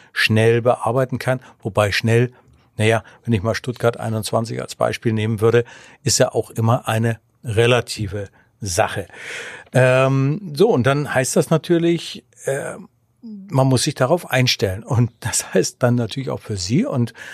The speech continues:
für all Ihre Mitarbeiter, die im K V, äh, tätig sind, Sie müssen sich darauf einstellen. Kann man das denn überhaupt? Geht das?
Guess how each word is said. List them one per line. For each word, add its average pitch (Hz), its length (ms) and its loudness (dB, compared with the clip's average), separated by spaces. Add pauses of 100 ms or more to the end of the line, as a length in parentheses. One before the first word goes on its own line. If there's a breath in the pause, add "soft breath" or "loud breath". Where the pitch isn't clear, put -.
(280 loud breath)
für - 240 2
all 170 180 4
Ihre 127 180 2
Mitarbeiter, 120 680 2
die 120 180 -4
im 123 120 -6
K 117 180 0
V, 120 420 -4
äh, 101 300 -2
tätig 190 320 -2
sind, - 220 0 (300 loud breath)
Sie 127 140 2
müssen 123 260 2
sich 120 140 -4
darauf 123 280 0
einstellen. 127 340 -4 (240 loud breath)
Kann - 120 2
man 269 140 2
das 131 160 0
denn 110 140 2
überhaupt? 85 520 -6 (220)
Geht 233 160 0
das? - 300 -6